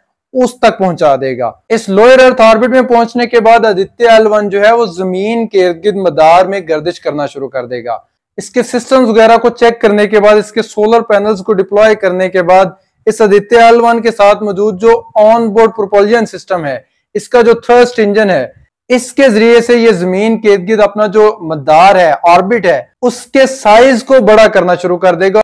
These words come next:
और एक तरह के एलिप्टिकल ऑर्बिट्स में जमीन के इर्द गिर्द गर्दिश करता रहेगा। और बार बार इस तरह अपने ऑर्बिट को बड़ा करते करते ये बिलाहिर जमीन के इर्द गिर्द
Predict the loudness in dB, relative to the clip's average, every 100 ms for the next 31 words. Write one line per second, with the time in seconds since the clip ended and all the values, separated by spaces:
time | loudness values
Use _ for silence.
0 | 0 2 2 2 2 2 2 2 2 -2
1 | _ -2 2 2 4 4 2 -2 -2 -4
2 | -4 -4 -10 -10 -6 -4 -4 -4 -2 -2
3 | -2 -4 -6 -2 -4 -2 -6 -4 -6 -2
4 | -2 -4 -6 -8 -8 _ _ _ -4 -2
5 | -2 2 4 4 4 4 4 2 0 0
6 | 2 0 -2 0 2 2 -2 -8 -6 -6
7 | -2 2 2 2 -4 -4 -6 -2 -4 -2
8 | -2 -2 -2 0 2 2 4 4 4 2
9 | 0 -4 -2 -2 -2 -2 0 0 0 -2
10 | 0